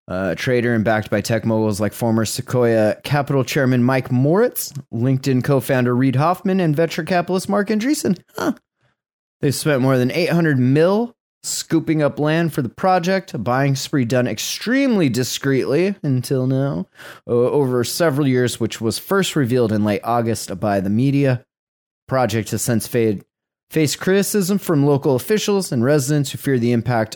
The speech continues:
on their plans on the environment, local agriculture economy, and for the security of the nearby Travis Air Force Base.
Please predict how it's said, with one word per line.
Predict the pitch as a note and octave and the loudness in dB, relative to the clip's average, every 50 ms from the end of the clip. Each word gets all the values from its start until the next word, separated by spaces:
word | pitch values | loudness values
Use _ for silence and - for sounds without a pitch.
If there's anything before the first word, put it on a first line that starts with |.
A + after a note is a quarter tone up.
| - - | -8 -4
on | C3+ D#3+ E3 D#3 D3 | -2 0 2 2 2
their | C#3 C3 B2 | 2 0 -2
plans | - - C#3+ C3 B2+ B2+ B2 A#2 - _ _ _ - | -2 -2 -2 0 0 0 -2 -4 -6 _ _ _ -4
on | A#2 A#2+ A#2+ | 0 0 2
the | A#2+ A#2+ A2 | 2 2 2
environment, | G#2+ A2 A#2 A#2+ A#2 A#2 A#2+ A#2+ B2+ C#3 E3 - - _ _ _ _ - A#2 | 2 2 2 2 2 2 2 2 2 2 0 -2 -6 _ _ _ _ -6 -2
local | B2 B2+ A#2+ G#2+ - A#2+ A#2 | 0 2 2 2 2 2 2
agriculture | A#2 B2 B2 B2+ C3 B2+ D3+ D3+ C#3 - - D#3+ | 4 2 2 0 0 0 0 -2 -2 0 0 -2
economy, | D3+ C3+ E3 D#3+ E3 E3+ F3 F3 E3+ | 0 2 0 0 2 2 2 0 0
and | - E3 G#3 G#3+ G#3+ - | 0 0 0 -2 -2 -2
for | A#3+ | -2
the | A3+ A#3 G#3+ | -2 -2 -2
security | - - - - B3+ B3+ C4 B3 B3 | -4 -6 -8 -4 -4 -2 -2 -2 -2
of | A#3 G#3+ | -2 -2
the | B3+ | -2
nearby | A#3 B3 B3+ A3 B3+ B3+ | -2 0 0 0 0 -2
Travis | G#3 - B3+ B3 C4 C4 C4+ - | -2 0 0 0 0 0 0 -2
Air | - - C#4 | -2 -4 -4
Force | - - G#3+ F#3 - | -2 0 -2 -2 0
Base. | - D#3 C#3 C3 - - | 0 0 0 0 0 -4